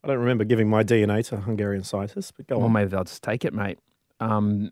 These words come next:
Speaker 2: and then they'll find out that certain elements, when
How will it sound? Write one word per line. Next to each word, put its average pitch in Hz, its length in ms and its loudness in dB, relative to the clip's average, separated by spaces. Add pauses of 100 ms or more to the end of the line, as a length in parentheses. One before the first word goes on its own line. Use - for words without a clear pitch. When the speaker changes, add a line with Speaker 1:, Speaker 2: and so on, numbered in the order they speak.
Speaker 2:
and 117 120 4
then 117 120 4
they'll 110 160 4
find 113 360 2
out 113 320 6
that 107 180 0 (840)
certain 160 340 6
elements, 147 520 6
when 143 560 8